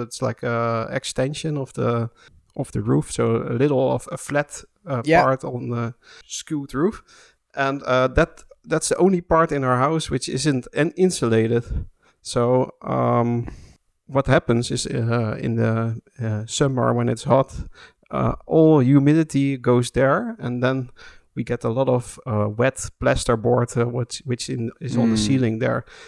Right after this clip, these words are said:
Speaker 1: So that's a huge problem. And it's also super hot because it's, like, the sun is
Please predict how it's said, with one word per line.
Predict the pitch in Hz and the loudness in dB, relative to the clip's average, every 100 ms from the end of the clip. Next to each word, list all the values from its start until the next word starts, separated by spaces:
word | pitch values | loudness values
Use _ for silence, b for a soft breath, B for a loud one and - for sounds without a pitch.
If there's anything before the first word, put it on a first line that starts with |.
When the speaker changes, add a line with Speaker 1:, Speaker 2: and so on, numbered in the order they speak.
| B | B
Speaker 1:
So | - 117 | 0 0
that's | 120 123 - - - | 0 -4 -8 -10 -8
a | 139 | 0
huge | 131 160 - | 2 2 4
problem. | 127 113 120 143 135 _ _ b b | 4 4 4 0 -6 _ _ b b
And | - | 0
it's | 127 - | 2 4
also | 160 - 123 | 4 6 4
super | 123 - 170 110 | 4 0 0 4
hot | 113 117 | 4 2
because | 120 - 113 117 | -2 -2 -2 -2
it's, | - - - | -4 -8 -4
like, | 120 113 - | -2 -2 -6
the | 120 | -4
sun | - 113 | -2 0
is | 110 107 - | 0 -2 -8